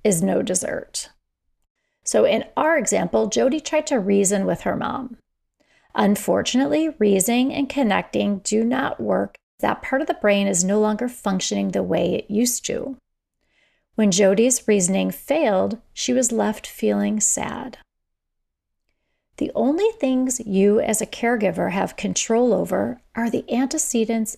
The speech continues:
and the consequences, not your loved one's ultimate behavior.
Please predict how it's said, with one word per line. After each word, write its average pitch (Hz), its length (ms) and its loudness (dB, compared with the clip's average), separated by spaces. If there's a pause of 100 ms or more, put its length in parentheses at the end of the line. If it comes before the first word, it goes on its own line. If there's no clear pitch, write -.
and 202 140 2
the 208 60 0
consequences, - 1120 -6 (460)
not 220 520 0
your 240 180 0
loved 214 260 0
one's 202 200 -2
ultimate - 420 -6
behavior. - 600 -6